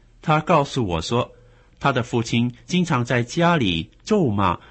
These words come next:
和打他的母亲。他说他父亲的脾气非常的坏，他们全家都非常害怕他。这种的现象已经持续一段时间了，他的内心非常的痛苦，他不知道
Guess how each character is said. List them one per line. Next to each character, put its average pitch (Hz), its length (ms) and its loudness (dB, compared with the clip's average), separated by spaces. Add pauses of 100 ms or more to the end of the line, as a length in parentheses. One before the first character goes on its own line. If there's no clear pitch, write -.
和 127 100 0
打 87 280 0
他 143 180 -2
的 147 80 0
母 95 240 -4
亲。 135 240 -4 (840)
他 107 120 2
说 107 240 0 (200)
他 120 120 -2
父 113 200 -2
亲 113 160 -4
的 110 80 -2
脾 - 320 -6
气 98 260 -2
非 151 240 0
常 92 240 -4
的 104 100 -6
坏， - 360 -6 (720)
他 165 100 2
们 139 160 2
全 92 300 0
家 110 200 0
都 107 140 0
非 127 180 2
常 104 200 -2
害 147 240 -2
怕 87 180 -4
他。 98 300 -6 (1040)
这 180 160 2
种 101 180 -2
的 107 140 -2
现 151 260 -2
象 104 320 -2 (240)
已 104 140 0
经 110 180 0
持 95 260 -4
续 120 180 -2
一 - 100 -2
段 98 200 -2
时 87 240 -6
间 135 240 0
了， 123 200 -6 (800)
他 151 100 0
的 143 120 0
内 139 180 4
心 120 200 -2
非 127 220 0
常 95 220 -4
的 104 100 -2
痛 143 260 -4
苦， - 240 -14 (680)
他 131 120 0
不 135 140 -2
知 147 200 -6
道 139 320 2